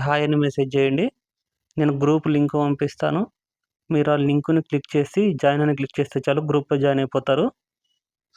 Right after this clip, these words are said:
అక్కడ రెగ్యులర్గా వీడియోస్ వస్తుంటాయి. పాడి గేదెలు, సూడి గేదెలు,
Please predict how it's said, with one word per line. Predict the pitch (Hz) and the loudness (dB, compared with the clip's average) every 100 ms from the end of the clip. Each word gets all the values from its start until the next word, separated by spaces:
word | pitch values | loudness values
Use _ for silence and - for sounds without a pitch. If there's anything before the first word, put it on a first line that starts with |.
| _ _ _ _ _ _ _ _ _ _ _ _ _ _ - | _ _ _ _ _ _ _ _ _ _ _ _ _ _ -8
అక్కడ | 147 143 139 | -2 0 0
రెగ్యులర్గా | 135 151 151 139 | 2 2 2 2
వీడియోస్ | 139 143 - | 0 0 -4
వస్తుంటాయి. | 131 147 131 127 175 - _ - _ _ _ _ _ _ | -8 -2 0 2 0 -2 _ -20 _ _ _ _ _ _
పాడి | 151 151 156 147 | 8 10 8 8
గేదెలు, | 151 147 147 151 | 6 8 8 8
సూడి | - 147 147 143 | 8 8 8 8
గేదెలు, | 143 139 135 143 | 8 8 6 6